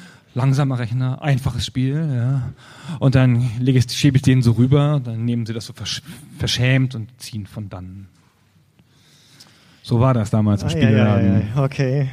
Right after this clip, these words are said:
Speaker 2: Ja, wenn ich die, wenn ich dies gewusst hätte, wenn ich diese Tricks gekannt hätte, dann hätte ich vielleicht auch ein Spiel umtauschen können, das ich auch gerne umgetauscht hätte. Und
Speaker 1: Hast du eigentlich erzählt, warum es nicht gelaufen ist?
Speaker 2: Ach so, nee, hab ich gar nicht erzählt.
Speaker 1: Ja.
Speaker 2: Richtig, ich hab's gar nicht aufgelöst.
Speaker 1: Ja.
Speaker 2: Ja, gut, dass du sagst.
Speaker 1: Ja,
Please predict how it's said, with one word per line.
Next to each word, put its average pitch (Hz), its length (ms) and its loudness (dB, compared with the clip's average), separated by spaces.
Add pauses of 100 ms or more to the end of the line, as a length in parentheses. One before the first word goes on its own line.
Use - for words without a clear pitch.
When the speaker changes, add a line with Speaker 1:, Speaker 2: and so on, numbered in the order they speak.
(120)
Speaker 2:
Ja, 139 180 0
wenn 139 120 2
ich 131 100 -2
die, 127 240 -2 (140)
wenn 135 80 -4
ich - 100 -10
dies 131 220 -4
gewusst - 360 -2
hätte, 151 120 -4
wenn 113 40 -2
ich 104 60 -4
diese 120 180 -2
Tricks - 360 -6
gekannt 110 340 -4
hätte, 120 400 -4
dann 120 100 -2
hätte 139 140 -2
ich - 60 -4
vielleicht 135 240 0
auch - 100 -6
ein 143 160 0
Spiel 147 220 0
umtauschen 135 420 2
können, 139 300 0 (180)
das - 120 -20
ich - 160 -12
auch 185 180 -4
gerne 131 180 2
umgetauscht 120 480 0
hätte. 165 240 0 (500)
Und 156 60 0
Speaker 1:
Hast 147 140 0
du - 20 6
eigentlich 117 140 6
erzählt, 131 380 2
warum 123 120 0
es 110 80 -4
nicht 117 80 2
gelaufen 110 320 -2
ist? 294 260 -4 (160)
Speaker 2:
Ach 147 120 0
so, 214 120 2
nee, 262 200 0
hab 208 80 0
ich - 80 -6
gar 214 80 2
nicht 180 80 4
erzählt. 247 320 0
Speaker 1:
Ja. 233 60 -2
Speaker 2:
Richtig, 226 180 -2
ich 147 80 -4
hab's 165 120 -6
gar 175 100 0
nicht 160 100 -2
aufgelöst. 147 720 -6
Speaker 1:
Ja. 165 120 -18 (260)
Speaker 2:
Ja, 147 40 -4
gut, 185 220 -6
dass 269 100 -6
du - 60 0
sagst. 208 420 -2
Speaker 1:
Ja, 214 180 -6